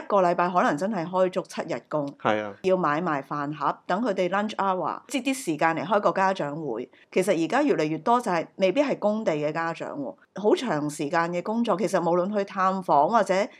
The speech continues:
Speaker 1: 我哋要做聚會呢，有時係連禮拜日都安排唔到時間。
Speaker 2: 冇錯。
Speaker 1: 起碼淨係呢兩點啦，就係法律上面或者喺個教會事工上面，啊，會唔會其實開荒植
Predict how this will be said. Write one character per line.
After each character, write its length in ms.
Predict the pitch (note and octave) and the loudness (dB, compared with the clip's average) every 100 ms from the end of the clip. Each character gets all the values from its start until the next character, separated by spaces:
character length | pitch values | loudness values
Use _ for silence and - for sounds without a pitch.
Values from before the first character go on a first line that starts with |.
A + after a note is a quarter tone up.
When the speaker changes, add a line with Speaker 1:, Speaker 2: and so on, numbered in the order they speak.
| _ _ | _ _
Speaker 1:
我 160 | - G3+ | 4 4
哋 80 | G3+ | 6
要 160 | F#3+ F#3 | 4 2
做 260 | F#3 E3 D#3+ | 2 -2 0
聚 140 | F3+ | -2
會 480 | D#3+ D#3 D#3 D3+ D3+ | 0 -2 -2 -2 -2
呢， 120 | F3+ - | 0 2
有 100 | A3+ | 4
時 120 | B3 | 2
係 140 | G3 | 0
連 160 | E3+ D3+ | 0 0
禮 100 | D#3+ | 0
拜 160 | F3+ F3 | 0 0
日 180 | E3+ - | -2 -2
都 240 | G#3+ G3 - | -2 -2 2
安 220 | A3+ A#3 | 4 4
排 240 | A#3 B2 | 2 -2
唔 80 | B2 | -2
到 140 | A#2+ D3+ | -6 -8
時 120 | - - | -10 -12
間。 120 | F#2 | -6
Speaker 2:
冇 200 | A2+ G2+ | -2 -2
錯。 240 | - G2 F2+ _ _ - | -4 -8 -8 _ _ -12
Speaker 1:
起 180 | G#3+ A#3 | 0 4
碼 180 | D4 C4+ | 4 4
淨 140 | G#3 | 2
係 80 | G3+ | -2
呢 120 | G3 C4 | 0 4
兩 280 | E3 D#3 | 4 2
點 200 | E3 D#3+ | -2 -4
啦， 120 | F3 F#3+ | -2 -2
就 80 | |
係 140 | F3+ D#3+ - _ _ | -2 -2 -8 _ _
法 240 | - G#3+ G#3+ | 4 4 6
律 100 | F3+ | 0
上 380 | F3 F#3 E3 E3 | 0 -2 -2 -2
面 240 | D#3+ D#3 | -2 -2
或 100 | D#3+ E3 | 0 0
者 100 | G3 | 0
喺 180 | C#4+ G#3+ | 0 4
個 360 | G3+ F3+ E3+ - _ _ _ - | 4 4 2 -4 _ _ _ 2
教 240 | G3+ G3 | 6 8
會 220 | F3+ G#3+ | 8 4
事 320 | - - F#3 | 4 -2 -2
工 240 | F#3+ A3+ A#3 | 0 0 0
上 240 | A3+ D#3+ | 0 0
面， 380 | D#3+ D3 D3 C3 _ _ | -2 -2 -4 -6 _ _
啊， 100 | E4 | -2
會 60 | D4 | 2
唔 160 | C4+ G#3 | 4 2
會 80 | |
其 80 | A3+ | -2
實 60 | D#3+ | -4
開 380 | D#3 C4+ C#4+ D4 | -4 0 2 2
荒 240 | C#4 C#4 | 0 0
植 80 | C4+ | -2